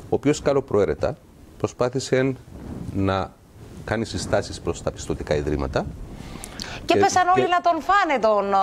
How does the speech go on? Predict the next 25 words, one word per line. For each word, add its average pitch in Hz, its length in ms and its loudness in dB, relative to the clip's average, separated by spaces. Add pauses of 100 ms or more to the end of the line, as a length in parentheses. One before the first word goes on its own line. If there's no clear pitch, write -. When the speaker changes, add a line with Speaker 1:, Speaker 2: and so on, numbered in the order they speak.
(180)
Speaker 2:
το, 208 180 4
τότε 240 160 4
Speaker 1:
Ακριβώς. 208 340 4
Speaker 2:
τον 214 80 -2
Μάκη 208 300 0
Κεραυνό 190 480 2
και 349 120 2
μετά 330 180 2
τα 339 100 2
Speaker 1:
Ακριβώς, 285 180 2
Speaker 2:
μάζεψε. 170 480 0
Speaker 1:
ακριβώς. 92 580 0 (320)
Και 175 320 2 (320)
τα 90 100 0
μάζεψε 180 560 0 (440)
όταν 110 220 2
αντιλήφθηκε 101 420 -2
ότι 107 480 0
δεν 113 220 2
είναι 156 100 0
και 101 100 0
το 82 80 -4
πιο - 160 -4
εύκολο 76 300 -6
πράγμα 76 340 -2